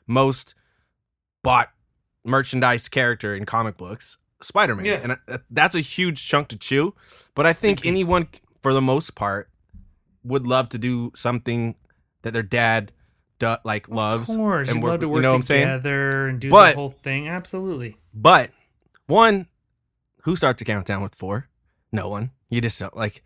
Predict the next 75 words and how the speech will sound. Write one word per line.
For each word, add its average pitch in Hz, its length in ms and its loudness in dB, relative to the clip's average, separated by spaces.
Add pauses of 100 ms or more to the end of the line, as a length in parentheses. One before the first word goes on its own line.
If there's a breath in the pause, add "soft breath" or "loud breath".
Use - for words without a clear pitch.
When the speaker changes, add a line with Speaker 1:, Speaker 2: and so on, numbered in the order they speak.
(120)
Speaker 1:
maybe 226 300 8
Speaker 2:
Yeah, 135 120 0
Speaker 1:
five. - 20 0
Speaker 2:
that 117 140 0
was 117 80 -6
a 110 40 -10
bad 110 260 -6
move. 107 300 -12
They 113 120 -8
blew 107 280 -10
it. 107 200 -12
Maybe 156 220 -2
they 160 120 -2
knew 160 120 -2
it 160 80 -6
there. 139 200 0
Uh, 139 80 -4
we 151 160 -6
talked 196 140 4
about 185 100 0
this 175 80 -4
last 208 160 2
time. 135 160 -2
It's 123 120 -8
possible 160 360 -4
Speaker 1:
We, 151 140 -4
Speaker 2:
they 131 40 -8
did 160 200 0
Speaker 1:
they 117 60 0
Speaker 2:
have 123 140 2
Speaker 1:
knew. - 20 0
Speaker 2:
an - 60 -2
idea, 143 340 0
but 127 100 -6
then 139 100 -4
they're 127 80 -2
like, 127 100 -4
"Uh-oh, 120 220 -6
this 120 160 -10
really 117 160 -6
got 104 160 -8
carried 104 240 -8
fucking 104 200 -10
away." 101 260 -14 (260 soft breath)
Speaker 1:
And 190 140 4
we 220 80 0
said 247 220 2
last 156 260 4
week, 127 160 0
we 120 40 -8
were 123 120 0
like, 120 320 -4 (500)
"This 151 240 0
has 147 340 0
to 143 80 -8
be 113 360 -6 (100)
good. 131 380 -2
Like, 110 200 -4
they 139 100 2
have 135 220 0
to 127 100 -2
really 120 260 -4
come 113 200 -2
through 156 160 -4
on 113 100 0
this." 104 340 -6
You 131 220 -8
bet 135 260 0
their 131 160 4
ass 143 240 4
they 131 80 0
were 113 120 -4
sweating 120 440 -2
when 110 80 -4
the, 101 160 -8